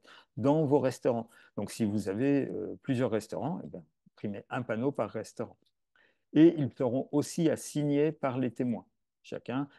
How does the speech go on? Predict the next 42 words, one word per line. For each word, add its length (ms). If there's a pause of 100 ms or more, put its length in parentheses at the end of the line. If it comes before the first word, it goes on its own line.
avec 260
la 140
date, 420 (840)
euh, 240 (760)
pour 160
montrer 680
qu'effectivement, 1080
euh, 40 (140)
il 60
y 60
a 100
bien 240
une 160
séance 300
publique. 360 (320)
Alors, 140
pourquoi 260
il 40
y 20
en 60
a 80
sept 340
là ? 300
Euh, 520
un, 100
deux, 240
trois, 180
quatre, 240
cinq, 180
six, 140
sept. 340 (460)
Tout 80
simplement 480
parce 180
que 120
c'est 160
une 120
séance 380
un 100
petit 200
peu 120
spéciale 800